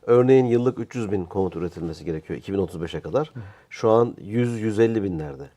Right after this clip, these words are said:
Speaker 2: O kadar açık var yani.
Speaker 1: Büyük bir açık var. Dolayısıyla bu fırsatı değerlendiren, buraya gelen, e, müteahhit dostlarımız da var, projeler yapan.
Speaker 2: Yarın mesela büyük bir müteahhit grubuyla toplantımız var, değil
Speaker 1: Evet,
Speaker 2: mi?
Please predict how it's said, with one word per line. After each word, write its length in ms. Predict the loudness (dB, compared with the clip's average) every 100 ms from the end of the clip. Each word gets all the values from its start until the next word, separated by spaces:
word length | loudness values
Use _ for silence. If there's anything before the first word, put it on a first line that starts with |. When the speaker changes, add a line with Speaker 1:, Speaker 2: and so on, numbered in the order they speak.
| -6
Speaker 2:
O 80 | 2
kadar 200 | 4 4
açık 280 | 0 -6
var 100 | -4
yani. 100 | -2
Speaker 1:
Büyük 280 | 0 -2 0
bir 60 | -2
açık 320 | -2 -8 -6
var. 220 | -6 -6 -16 -20 -18 0
Dolayısıyla 560 | 4 4 2 0 0 0
bu 80 |
fırsatı 460 | -4 -4 -2 -4 4
değerlendiren, 720 | 4 6 4 2 2 0 0
buraya 220 | 4 4
gelen, 340 | 4 2 0 -6 _ _ _ -8
e, 120 | -4
müteahhit 420 | -4 0 2 2 0
dostlarımız 440 | -2 0 0 2
da 100 | 2
var, 240 | 2 -4 _ -6
projeler 360 | -2 0 0
yapan. 300 | -2 -4 -8 -8 -2 8
Speaker 2:
Yarın 220 | 8 8
mesela 520 | 2 0 0 0 -2
büyük 180 | -6 -6
bir 60 | -6
müteahhit 400 | 2 2 2 -2
grubuyla 400 | -4 -4 -2 -2
toplantımız 540 | -2 -2 -4 -6 6
var, 60 | 10
değil 100 | 10
Speaker 1:
Evet, 100 |
Speaker 2:
mi? 60 | 8